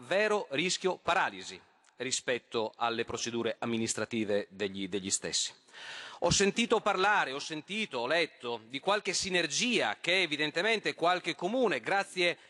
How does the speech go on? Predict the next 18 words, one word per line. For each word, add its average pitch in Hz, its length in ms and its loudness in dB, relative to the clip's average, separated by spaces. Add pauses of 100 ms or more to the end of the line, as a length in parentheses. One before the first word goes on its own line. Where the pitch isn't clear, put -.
(140)
devo 165 280 2
dire, 143 520 2
diciamolo, 123 720 0
anche 208 340 0
alla 175 140 4
buona 202 320 4
volontà, 170 420 2
non 180 260 2
soltanto 147 640 0
evidentemente 135 760 -2 (400)
agli 120 160 -4
emolumenti 139 600 0
che 127 120 0
a 123 40 -2
fine 127 220 -4
mese 131 260 0
queste 127 240 -4
persone 127 460 -2